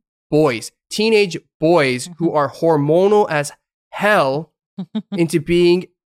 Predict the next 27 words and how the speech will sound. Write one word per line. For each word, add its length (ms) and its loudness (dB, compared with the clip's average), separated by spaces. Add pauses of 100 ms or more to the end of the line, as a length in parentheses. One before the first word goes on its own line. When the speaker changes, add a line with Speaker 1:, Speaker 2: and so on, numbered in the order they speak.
(260)
Speaker 1:
a 140 0
singular 840 -2
unit. 500 -4 (280)
That 100 -2
Speaker 2:
Mm-hmm. 80 -12
Speaker 1:
singular 400 0
unit 560 -4 (880)
is 180 -4
what 280 -4
provides 760 -6 (200)
the 80 -4
ability 440 -8
to 120 -16
choreograph 680 -8
and 160 -20
to 80 -16
dance 320 -10
and 100 -18
perform 400 -10
the 120 -10
way 120 -10
that 140 -14
K-pop 440 -14
does. 380 -20 (500)
If 120 -14
you 120 -4
say, 360 2